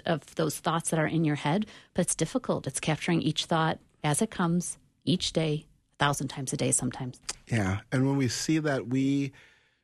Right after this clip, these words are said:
Speaker 2: now, these days, we see an average of six to ten thousand marketing images a day.
Speaker 1: Mm-hmm.
Speaker 2: I mean, that's a lot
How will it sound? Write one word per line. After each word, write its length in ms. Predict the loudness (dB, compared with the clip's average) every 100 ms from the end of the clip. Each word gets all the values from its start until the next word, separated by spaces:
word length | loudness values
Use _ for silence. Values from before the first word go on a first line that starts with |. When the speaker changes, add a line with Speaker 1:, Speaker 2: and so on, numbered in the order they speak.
| _
Speaker 2:
now, 640 | 2 2 2 0 -2 -6 -8
these 260 | -4 -2 -2
days, 400 | -4 -2 -2 -2
we 120 | -2
see 240 | -2 0 0
an 100 | 0
average 460 | 0 -2 -2 -2
of 100 | -4
six 360 | -4 -4 -6 -4
to 100 | -6
ten 260 | -2 -2
thousand 480 | -2 -2 -2 0 0
marketing 460 | 0 0 -2 -2 0
images 420 | -2 -4 -6 -6
a 80 | -6
day. 380 | -2 -2 -4 -8 0
Speaker 1:
Mm-hmm. 380 | 2 2 2 0 2
Speaker 2:
I 40 |
mean, 260 | 2 2 -2 -4
that's 440 | -2 0 -2 -8 -8 -2
a 60 |
lot 760 | 0 2 2 0 -2 -10 -16